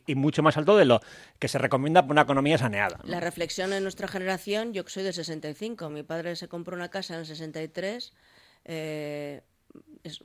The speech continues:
Speaker 2: un, un sueldo de un obrero, de un soldador, eh,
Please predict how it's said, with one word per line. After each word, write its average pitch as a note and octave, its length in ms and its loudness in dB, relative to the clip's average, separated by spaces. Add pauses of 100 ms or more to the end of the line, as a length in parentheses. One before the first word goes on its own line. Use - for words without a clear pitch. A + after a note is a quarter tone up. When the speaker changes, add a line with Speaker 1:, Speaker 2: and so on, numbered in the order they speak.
(140)
Speaker 2:
un, D3 380 -12
un D3+ 140 -10
sueldo D3+ 300 -8
de D3 220 -6
un C#3+ 200 -8
obrero, F3+ 280 -6
de E3 60 -4
un D#3 100 -6
soldador, D#3+ 560 -6 (540)
eh, D3 500 -6